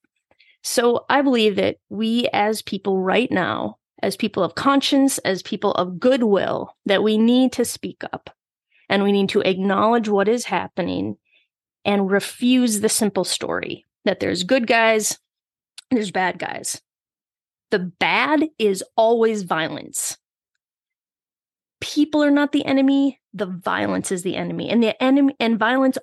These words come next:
always needs us to participate. Violence can't do anything on its own. It needs us to pull the trigger. It needs us to use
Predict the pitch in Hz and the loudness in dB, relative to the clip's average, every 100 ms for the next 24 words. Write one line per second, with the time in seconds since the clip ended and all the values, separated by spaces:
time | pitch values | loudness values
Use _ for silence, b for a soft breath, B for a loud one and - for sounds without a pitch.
0 | - 247 269 285 240 240 240 226 - 202 | 0 2 4 2 2 0 -2 -4 -8 -10
1 | 202 190 - - - 208 262 339 - 311 | -8 -8 -8 -10 -6 0 2 2 2 2
2 | 285 - 269 269 247 233 208 - 151 - | 2 2 2 2 2 0 -2 -4 -8 -10
3 | - _ _ _ - 262 262 233 233 247 | -18 _ _ _ -2 -2 0 2 4 4
4 | 208 185 - - - - - _ - 185 | 2 0 -2 -4 -6 -6 -10 _ -8 -4
5 | - 214 285 - 208 170 127 - - - | 0 2 2 0 0 0 -4 -8 -4 -2
6 | 208 214 220 226 247 247 - - 220 226 | 2 2 2 2 2 0 -2 -4 -4 -2
7 | 233 226 - | -2 -4 -6